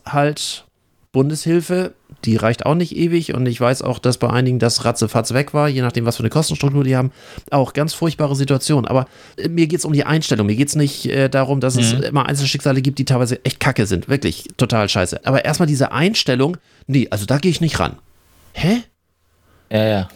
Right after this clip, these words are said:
Speaker 1: Wie gesagt,
Speaker 2: Aber
Speaker 1: es
Speaker 2: ja.
Speaker 1: sind alles so Punkte, die mir so in den letzten Tagen so ein bisschen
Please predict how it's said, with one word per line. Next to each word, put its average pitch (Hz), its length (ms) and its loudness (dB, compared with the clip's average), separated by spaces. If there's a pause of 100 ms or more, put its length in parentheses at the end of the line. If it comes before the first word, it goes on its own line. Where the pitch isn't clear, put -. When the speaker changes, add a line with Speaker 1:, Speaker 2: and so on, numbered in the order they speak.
(260)
Speaker 1:
Wie - 540 0
gesagt, 202 220 0
Speaker 2:
Aber 117 80 2
Speaker 1:
es 135 80 4
Speaker 2:
ja. 143 120 2
Speaker 1:
sind 196 160 2
alles 240 260 0
so - 80 2
Punkte, 226 380 0
die 190 120 -2
mir 190 120 2
so 196 180 2
in 175 120 -2
den 170 80 2
letzten 202 480 0
Tagen 180 440 0
so 147 100 0
ein 143 160 0 (160)
bisschen 214 560 0